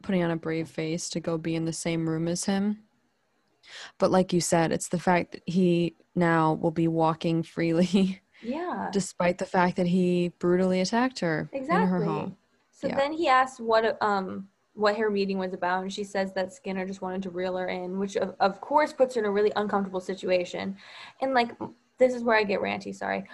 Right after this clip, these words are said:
Speaker 2: Mulder has the luxury of being able to go against authority because he's a straight white man who, like, no matter what fucking stunts he pulls,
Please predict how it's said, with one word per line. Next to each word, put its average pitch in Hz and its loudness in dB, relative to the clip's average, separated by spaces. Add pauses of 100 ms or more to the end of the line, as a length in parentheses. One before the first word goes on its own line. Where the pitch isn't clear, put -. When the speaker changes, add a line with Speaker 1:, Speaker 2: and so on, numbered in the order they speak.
(120)
Speaker 2:
Mulder 262 4
has 339 4
the 240 4
luxury 226 2
of 214 2
being 214 0
able 208 0
to 208 -6
go 190 2
against 190 0
authority 190 0
because 202 -2
he's 185 -8
a 180 -4
straight 180 -2
white 180 0
man 202 -2 (100)
who, 190 2
like, 180 0
no 196 0
matter 185 2
what 180 2
fucking 190 -4
stunts 185 -6
he 202 -8
pulls, 202 -2